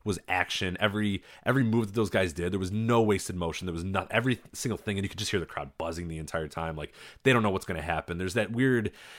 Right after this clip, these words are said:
the entire time we're watching that Kushida Ospreay, there's just this weird feeling inside you, like, you just wanna kn-, what's next? What am I gonna see next? What are these guys gonna do? What's the next move? What's,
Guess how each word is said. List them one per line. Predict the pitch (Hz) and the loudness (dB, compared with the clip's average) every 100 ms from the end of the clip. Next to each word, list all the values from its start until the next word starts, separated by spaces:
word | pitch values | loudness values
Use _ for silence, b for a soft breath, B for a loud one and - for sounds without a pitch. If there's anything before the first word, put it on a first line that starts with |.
| B B | B B
the | - 123 | -8 0
entire | 131 160 139 | 2 4 4
time | 139 | 6
we're | 123 | 6
watching | 104 101 | 4 4
that | 85 | -2
Kushida | - 92 | -4 -2
Ospreay, | 78 82 - 80 | 0 -2 -2 -2
there's | 87 | -2
just | 107 92 | -2 -2
this | 98 98 | -4 -6
weird | 95 101 104 101 92 95 B B B B - | -4 -2 0 0 -2 -6 B B B B -12
feeling | - - 208 165 | -4 6 6 6
inside | 120 - 135 | 4 0 0
you, | 110 | 0
like, | 95 90 | 0 0
you | 110 | -2
just | 113 | 0
wanna | 127 104 | 0 0
kn-, | 95 104 110 101 117 110 | 2 2 0 -2 -8 2
what's | 147 - | 2 2
next? | 107 73 - - | -2 -2 -4 0
What | 110 | 2
am | 110 | 2
I | |
gonna | 101 | 0
see | 95 117 | -2 -2
next? | 98 95 | 0 -2
What | - 104 | 0 0
are | |
these | 104 | 0
guys | 101 92 | 2 2
gonna | 90 | 0
do? | 82 85 92 92 | -4 0 0 0
What's | 90 - | -2 -2
the | 104 | -2
next | 92 - | -4 -2
move? | 92 92 90 | 0 2 2
What's, | 98 - | 0 -4